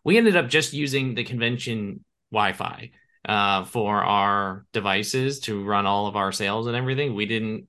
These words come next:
pay for any kind of Wi-Fi or, like, privileged exhibitor Wi-Fi. We tried using just our data on our phones, and that was a disaster 'cause it turns out when you get tens of thousands of people in one spot, the da-, and,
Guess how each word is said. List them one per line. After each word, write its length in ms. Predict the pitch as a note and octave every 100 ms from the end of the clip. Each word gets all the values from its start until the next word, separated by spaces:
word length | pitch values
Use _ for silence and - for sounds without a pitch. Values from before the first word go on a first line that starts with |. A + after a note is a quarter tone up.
| _ _ _
pay 360 | - A2 A2+ B2
for 380 | B2+ B2 A#2 A#2
any 200 | A#2 A#2+
kind 200 | A#2+ A#2
of 280 | A2+ A2+ -
Wi-Fi 840 | G#2 G#2+ A2+ A#2 B2+ A#2 A#2 A#2
or, 260 | G2 A2 G#2+
like, 240 | G#2 G2+
privileged 640 | - B2 A2+ A#2 A2+ A2+
exhibitor 480 | G#2+ A2 A2+ A#2 A#2+
Wi-Fi. 680 | A#2+ A#2 B2 B2+ C3 C3 C3+ - _ -
We 60 |
tried 260 | D#3 A3 A#3
using 240 | G3+ D3+
just 160 | C#3 C#3
our 160 | A#2 G#2+
data 400 | G#2 A2 F3 G#3 _ _
on 120 | - A2
our 100 | G2+
phones, 480 | G#2+ G#2 E3 G3+
and 380 | - G#2+ G2+ F#2+
that 240 | G2+ A2 G#2+
was 240 | G#2 G2
a 40 |
disaster 800 | F#2+ F#2+ F#2 F#2+ F2+ - C#3 D#3+
'cause 200 | D#3+ G#2
it 200 | G2 G2
turns 240 | - A2 G#2
out 140 | A2
when 140 | G#2+ G2+
you 80 |
get 160 | G#2 G#2 - _
tens 280 | C3 A#2+ A#2
of 100 | G#2+
thousands 380 | A#2 A#2 A2+ A2
of 100 | G#2+
people 320 | A#2 A#2+ A#2
in 80 | A2+
one 160 | A#2
spot, 440 | A#2+ - B2 D#3 -
the 300 | A2+ G#2 G#2
da-, 240 | G#2+ A2+ B2
and, 260 | F#3 F#3+